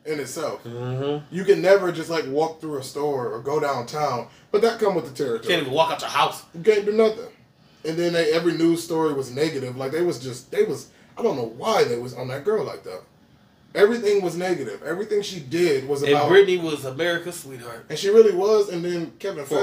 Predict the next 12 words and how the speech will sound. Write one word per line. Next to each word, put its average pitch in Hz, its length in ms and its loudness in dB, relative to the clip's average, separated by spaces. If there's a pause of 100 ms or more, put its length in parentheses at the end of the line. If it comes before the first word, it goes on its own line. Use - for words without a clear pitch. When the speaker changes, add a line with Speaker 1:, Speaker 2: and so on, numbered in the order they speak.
Speaker 2:
a 135 40 0
while. 143 180 4
Speaker 1:
Federline, 135 240 -8
Kevin 185 240 -4
Federline 139 400 -2
just 120 140 -16
came 127 220 -6
in 120 160 -4
and 113 120 -4
just 110 300 -16 (960)
Speaker 2:
That 120 240 -4
dirtbag. 90 460 -12